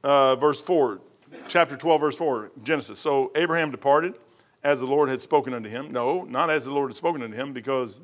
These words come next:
he took away everybody with him. "And Lot went with him, and Abram was seventy and five years old when they departed out of Haran." He'd been in Haran for a while. He stopped. He didn't get down. You know, sometimes you miss the blessings of God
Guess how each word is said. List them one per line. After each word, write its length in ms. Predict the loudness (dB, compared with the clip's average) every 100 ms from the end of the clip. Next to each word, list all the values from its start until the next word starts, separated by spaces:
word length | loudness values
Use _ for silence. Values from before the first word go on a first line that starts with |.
| -12
he 120 | -10
took 220 | -8 -6
away 240 | -4 -2
everybody 320 | -2 -2 0 0
with 140 | -2
him. 120 | -6 -10 -20 -20 -20 -20 _
"And 240 | 0 2
Lot 520 | 6 8 8 4 -4 -20 -6
went 220 | -4 0
with 180 | 0 0
him, 300 | -2 -4 -4
and 240 | -12 -8
Abram 600 | 4 6 6 4 2 -4
was 160 | -4 -4
seventy 420 | 4 4 4 -2
and 100 | -2
five 300 | 2 4 4
years 220 | -2 -2
old 340 | 0 0 -2 -8 -18 _ _ _ -8
when 160 | -4
they 140 | -4 -4
departed 480 | 0 2 2 -2
out 160 | -2 0
of 100 | 0
Haran." 400 | -4 -4 -8 -18 _ _ _ _ _ _ _
He'd 160 | -4
been 140 | -2 0
in 100 | 0
Haran 420 | 2 2 2 -2
for 160 | -2 0
a 40 |
while. 440 | 0 0 -2 -6 _ _ _ _ _ _ _
He 100 | -10
stopped. 520 | -2 0 0 -4 -14 _ _ _ _ _ _
He 120 | -4
didn't 200 | -2 0
get 160 | 2 4
down. 260 | 4 2 -2 -14 _
You 60 |
know, 80 | 0
sometimes 580 | 2 2 2 4 4 2
you 80 | -4
miss 300 | -2 -2 0
the 140 | -4
blessings 440 | 2 2 2 -2 -8
of 140 | -2
God 380 | 2 2 2